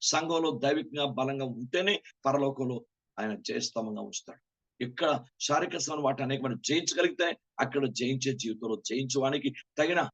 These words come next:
రివార్డు అక్కడ జయస్తంభంగా మనం ఉంచుతాడు. మరి ఏమీ లేకుండా, ఏమీ లేకుండా పడిపోకుండా ఉండడం చాలా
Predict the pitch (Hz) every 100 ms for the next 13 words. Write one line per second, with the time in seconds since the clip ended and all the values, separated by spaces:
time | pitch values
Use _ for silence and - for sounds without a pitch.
0 | _ _ _ _ _ _ _ _ _ _
1 | - 110 117 113 85 - _ _ 110 107
2 | 104 - - 113 - 107 104 98 95 90
3 | - - - _ _ _ _ _ _ _
4 | _ _ _ _ _ _ - 95 80 85
5 | 120 139 123 113 120 117 117 120 _ _
6 | _ _ _ _ 92 107 113 117 113 107
7 | 95 104 107 151 202 180 _ _ - 104